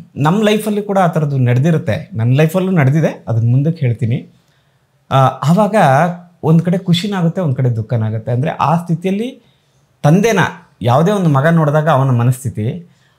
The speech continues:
ಆ, ಇದು ರೆಕಗ್ನೈಸ್ ಮಾಡಲಿಕ್ಕೆ ಬಾಡಿ ಕರೆದ್ರಲ್ಲ, ಇಂಟರ್ಕಟಲ್ಲಿ ಸಖತ್ತಾಗಿ ಆಟ ಆಡಿದ್ದಾರೆ. ಆವಾಗ ಮತ್ತೆ ಅಲ್ಲಿ, ಆ, ಶವಗಾರದಲ್ಲಿ, ಆ, ಶಾರ್ಟ್ ಸೀನು ಹೋಗುತ್ತೆ. "ಇಲ್ಲ, ಇವ್ರು ನಮ್ಮ ತಂದೆ ಅಲ್ಲ" ಅಂತ ಅಂದು ಒಂದು ದೃಢವಾಗಿ ಹೇಳ್ತಾನೆ. ಯಾಕಂದರೆ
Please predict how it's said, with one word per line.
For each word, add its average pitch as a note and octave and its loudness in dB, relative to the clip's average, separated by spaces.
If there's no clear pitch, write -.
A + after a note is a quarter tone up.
ಆ, F#3+ 2
ಇದು E3+ 2
ರೆಕಗ್ನೈಸ್ G3 0
ಮಾಡಲಿಕ್ಕೆ E3 0
ಬಾಡಿ C#3 0
ಕರೆದ್ರಲ್ಲ, A#2 -2
ಇಂಟರ್ಕಟಲ್ಲಿ G#3+ -2
ಸಖತ್ತಾಗಿ A3 -6
ಆಟ D3+ 0
ಆಡಿದ್ದಾರೆ. G#2+ -2
ಆವಾಗ G#3+ -2
ಮತ್ತೆ F3 0
ಅಲ್ಲಿ, A#2+ 0
ಆ, A#2 2
ಶವಗಾರದಲ್ಲಿ, D3 0
ಆ, - 4
ಶಾರ್ಟ್ C3 2
ಸೀನು D#3+ 4
ಹೋಗುತ್ತೆ. B2 0
"ಇಲ್ಲ, B2+ 4
ಇವ್ರು A2 0
ನಮ್ಮ A2+ -2
ತಂದೆ B2 2
ಅಲ್ಲ" B2 2
ಅಂತ C3 0
ಅಂದು E3 -2
ಒಂದು D3+ 0
ದೃಢವಾಗಿ A3+ 2
ಹೇಳ್ತಾನೆ. C3 2
ಯಾಕಂದರೆ D3+ -4